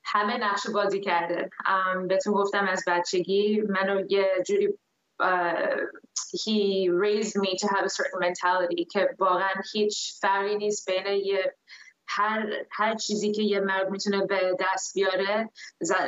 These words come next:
ام، women are also capable. ام، و، ام، خیلی مرد روشنفکری بود. ام، می‌دونم که خودش هم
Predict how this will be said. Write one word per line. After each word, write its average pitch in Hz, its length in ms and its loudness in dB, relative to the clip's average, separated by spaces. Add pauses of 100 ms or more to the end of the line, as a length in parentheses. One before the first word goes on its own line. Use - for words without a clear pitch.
ام، 180 460 0 (960)
women 214 220 4
are 196 160 0
also 208 340 0 (140)
capable. 185 540 2 (520)
ام، 175 680 0 (220)
و، 170 440 2 (520)
ام، 165 480 -2 (1040)
خیلی 208 320 0
مرد 202 360 0 (500)
روشنفکری 190 720 0
بود. 208 280 2 (280)
ام، 175 460 0 (380)
می‌دونم 190 260 0
که 196 80 -4
خودش 190 360 0
هم 190 200 -2